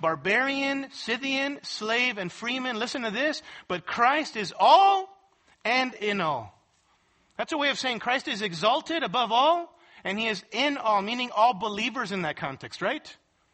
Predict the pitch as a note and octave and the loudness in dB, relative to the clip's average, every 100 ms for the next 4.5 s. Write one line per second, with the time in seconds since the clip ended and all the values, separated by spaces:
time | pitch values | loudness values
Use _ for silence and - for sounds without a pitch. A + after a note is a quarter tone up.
0 | _ - B3 E4 D4+ C4 A#3+ F#3+ G3+ F#3+ | _ -8 0 0 2 0 -2 -4 -2 0
1 | F#3 F#3+ F#3+ D#3+ E3 C#3 C#3+ A#2 G2+ - | 0 -2 -6 -6 -6 -6 -8 -10 -14 -14
2 | - - _ _ _ _ _ _ _ _ | -16 -16 _ _ _ _ _ _ _ _
3 | _ _ C#3+ G3+ B3 B3+ B3+ B3 - A#3+ | _ _ -2 0 0 0 -2 -2 -2 -2
4 | D4 A#3 G3 F#3+ F3+ | -2 -2 0 0 -2